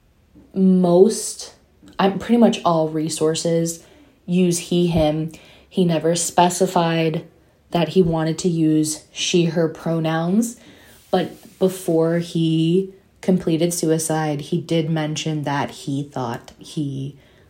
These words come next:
identified as a female. But I'm just saying he, him because that, that's what he went by. Um,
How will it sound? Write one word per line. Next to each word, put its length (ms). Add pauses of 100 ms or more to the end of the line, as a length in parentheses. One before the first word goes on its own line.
(100)
identified 460
as 120
a 60
female. 480 (800)
But 140
I'm 160
just 180
saying 240
he, 160
him 300
because 400
that, 360 (200)
that's 500
what 100
he 140
went 560
by. 560 (260)
Um, 520